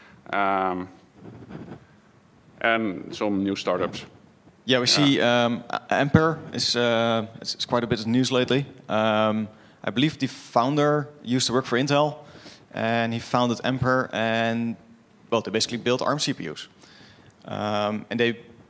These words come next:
Speaker 2: purposely build those machines and C P Us,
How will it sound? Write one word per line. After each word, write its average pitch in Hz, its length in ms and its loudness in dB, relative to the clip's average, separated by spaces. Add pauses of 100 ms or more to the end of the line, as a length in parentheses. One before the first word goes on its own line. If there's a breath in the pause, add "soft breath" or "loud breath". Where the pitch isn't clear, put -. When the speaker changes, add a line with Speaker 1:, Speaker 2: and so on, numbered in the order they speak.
(100)
Speaker 2:
purposely 147 360 -2
build 123 280 2
those 117 260 2
machines 113 520 -2
and 107 100 -4
C - 140 -2
P 113 240 -4
Us, 98 300 -4